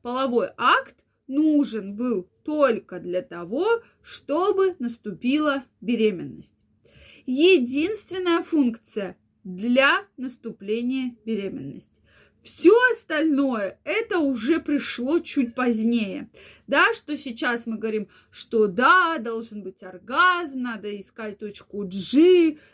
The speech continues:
женщина должна получать удовольствие, удовлетворение и так далее. То есть раньше был всего одна функция, это оплодотворение. Соответственно, от этого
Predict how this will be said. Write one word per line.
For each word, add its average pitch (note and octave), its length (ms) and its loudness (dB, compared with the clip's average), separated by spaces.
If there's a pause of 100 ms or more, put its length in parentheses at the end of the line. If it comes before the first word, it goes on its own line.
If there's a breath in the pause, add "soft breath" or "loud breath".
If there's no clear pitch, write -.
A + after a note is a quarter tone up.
женщина A#3+ 480 -4
должна G#3+ 380 -4
получать G#3 560 -4
удовольствие, A3+ 1000 0
удовлетворение G#3 1200 0
и - 40 -12
так A#3 260 -4
далее. G#3 240 -6
То - 300 -20
есть - 240 -12
раньше A#4 480 0
был D#4 400 2
всего D#4 600 -2
одна B3+ 480 0 (100)
функция, A3+ 840 -4
это A4 320 -2 (200)
оплодотворение. A3+ 920 -6 (360 loud breath)
Соответственно, C#4 1040 -2
от C#4+ 320 0
этого C4 500 2